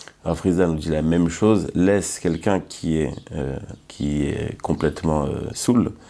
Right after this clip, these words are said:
laisse-le, il va tomber tout seul, encore une fois, ce moment-là est plus propice puisqu'il est plus dangereux. Rav Frisda Amar, Shaf-, euh, pardon, Marukva Amar, Ra'aya Chigra, Ve'ize Reatan.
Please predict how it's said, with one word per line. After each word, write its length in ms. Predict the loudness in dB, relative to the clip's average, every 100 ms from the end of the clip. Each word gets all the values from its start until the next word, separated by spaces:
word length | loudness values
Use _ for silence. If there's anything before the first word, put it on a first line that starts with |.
| -20 -20 -16 0
laisse-le, 460 | 4 4 2 0
il 120 | 0 0
va 140 | -2
tomber 320 | -2 -2 -2
tout 140 | -2 -6
seul, 220 | -2 0
encore 240 | 0 -2
une 120 | -4
fois, 220 | -2 -2 -2
ce 180 | 0
moment-là 420 | 2 2 4 2 0
est 80 |
plus 200 | -2 -12
propice 420 | -4 -4 0 -2 -2
puisqu'il 300 | -8 -2 -2
est 40 |
plus 300 | 0 -4 -4
dangereux. 500 | 0 -2 -2 -6 -8 -12 -20 -20 -20 -16 -2
Rav 120 | -2
Frisda 320 | -2 -4 -2
Amar, 220 | -2 -2
Shaf-, 340 | -2 -4 -6 -6 -6
euh, 100 | -4
pardon, 320 | -2 0 2
Marukva 460 | 2 0 -2 0
Amar, 280 | 0 0 -2 -4
Ra'aya 480 | -2 0 2 0 -2
Chigra, 440 | -4 -4 -2 -2 -6 -20 -20 -20 -6
Ve'ize 340 | 2 2 4 2
Reatan. 520 | 2 -2 -4 -8